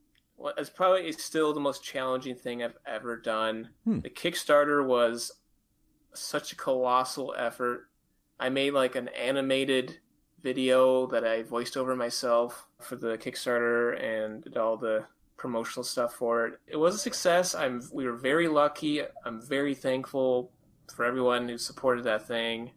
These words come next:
Speaker 1: I was so happy with, like, how it turned out. We still didn't nail the landing. I mean,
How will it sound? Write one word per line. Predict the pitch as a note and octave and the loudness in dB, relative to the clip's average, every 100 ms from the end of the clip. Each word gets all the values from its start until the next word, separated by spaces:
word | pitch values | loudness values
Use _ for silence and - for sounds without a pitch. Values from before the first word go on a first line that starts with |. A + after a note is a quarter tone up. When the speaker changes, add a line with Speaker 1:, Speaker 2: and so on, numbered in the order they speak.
| _ - _ - | _ -20 _ -4
Speaker 1:
I | B2 | 0
was | B2+ - | 2 2
so | C3+ C3+ | 2 2
happy | B2+ B2 B2+ B2 | 2 0 -2 -2
with, | A#2+ | -2
like, | A#2 A2+ | -4 -6
how | B2 A#2 | -2 -2
it | A#2 _ _ _ | -2 _ _ _
turned | - C3 B2+ | -2 0 2
out. | B2 B2 - - - | 4 2 0 -10 -8
We | C#3 | 2
still | A3 | 4
didn't | A3 B2+ B2 | 4 2 2
nail | D3+ D#3 C#3 | 6 6 6
the | B2 | 2
landing. | A#2 C3 B2+ A#2 A2+ A#2 | 4 2 2 -2 -2 -2
I | |
mean, | A#2 A2+ A2+ A#2 | -2 -6 -8 -12